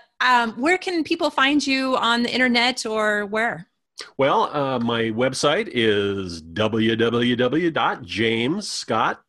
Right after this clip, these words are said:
Speaker 2: bell dot com. Um, uh, you can follow me on Twitter at James Scott Bell. Uh, I
Speaker 1: Awesome.
Speaker 2: also am part of a group blog. Uh, it's called Kill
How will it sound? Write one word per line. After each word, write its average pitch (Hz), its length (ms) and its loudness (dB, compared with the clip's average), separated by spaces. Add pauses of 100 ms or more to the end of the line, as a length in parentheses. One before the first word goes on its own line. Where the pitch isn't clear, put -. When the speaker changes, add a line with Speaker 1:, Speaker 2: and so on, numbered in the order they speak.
(180)
Speaker 2:
bell 117 640 -2 (240)
dot 80 280 -8
com. 104 440 -6 (460)
Um, 107 580 -4 (180)
uh, 101 280 -4
you 101 60 -6
can 107 120 -6
follow 113 240 0
me 127 160 0
on 127 140 0
Twitter 123 760 2
at 95 260 -2 (200)
James 98 320 -4
Scott 90 320 -6
Bell. 92 440 -2 (760)
Uh, 127 220 0
I 135 120 0
Speaker 1:
Awesome. 165 60 2
Speaker 2:
also 175 460 2
am 131 120 0
part 151 220 0
of 113 80 0
a 104 40 -4
group 107 400 0
blog. 110 760 0 (220)
Uh, 95 180 -10 (280)
it's 113 220 -8
called 107 400 -2
Kill 165 640 2